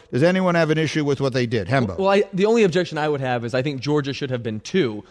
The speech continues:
Speaker 2: but that's all semantics 'cause they're just gonna play. You know, it's, the, the outcome is the same. The reason I think Georgia should be two is 'cause that there should be, they should be re-, rewarded for being the best team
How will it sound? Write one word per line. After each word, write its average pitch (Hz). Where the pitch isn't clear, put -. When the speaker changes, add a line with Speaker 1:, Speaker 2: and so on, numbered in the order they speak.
Speaker 2:
but -
that's 165
all 180
semantics 135
'cause 127
they're 127
just 120
gonna 117
play. 123
You 151
know, 147
it's, 170
the, 175
the 190
outcome 190
is 147
the 135
same. 120
The 156
reason 175
I 170
think 147
Georgia 139
should 123
be 123
two 139
is 143
'cause 151
that 131
there 143
should 139
be, 143
they 151
should 147
be 139
re-, 123
rewarded 147
for 139
being 135
the 123
best 143
team 135